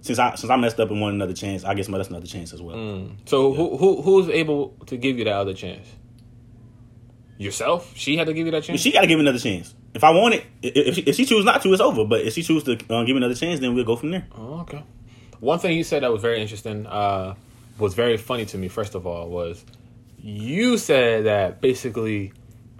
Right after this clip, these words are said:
Speaker 2: she cheated on you, something like that, and your spiritual values is
Speaker 1: Yeah.
Speaker 2: messed up.
Speaker 1: You
Speaker 2: So what happened if she converted to Muslim, like, or Islam
Speaker 1: Oh.
Speaker 2: or Buddha
Speaker 1: Well,
Speaker 2: or something
Speaker 1: I'm
Speaker 2: like
Speaker 1: a
Speaker 2: that?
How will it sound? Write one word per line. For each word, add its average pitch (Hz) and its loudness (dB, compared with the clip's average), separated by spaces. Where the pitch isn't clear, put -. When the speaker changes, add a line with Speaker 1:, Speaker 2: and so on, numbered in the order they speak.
Speaker 2:
she 98 -12
cheated 113 -6
on 110 -4
you, 110 -4
something 110 -8
like 104 -6
that, 110 -2
and 101 -6
your 98 -6
spiritual 101 -4
values 104 -4
is - -8
Speaker 1:
Yeah. 104 -6
Speaker 2:
messed 95 -8
up. 95 -6
Speaker 1:
You 110 -8
Speaker 2:
So 104 -2
what 113 2
happened 127 -2
if 107 -10
she 120 -10
converted 104 -2
to - -12
Muslim, 95 -6
like, 90 -6
or 92 -2
Islam 101 -2
Speaker 1:
Oh. 95 -4
Speaker 2:
or 90 -4
Buddha 117 0
Speaker 1:
Well, 147 10
Speaker 2:
or 110 8
something 110 2
Speaker 1:
I'm 190 4
Speaker 2:
like 147 4
Speaker 1:
a - -6
Speaker 2:
that? 90 -10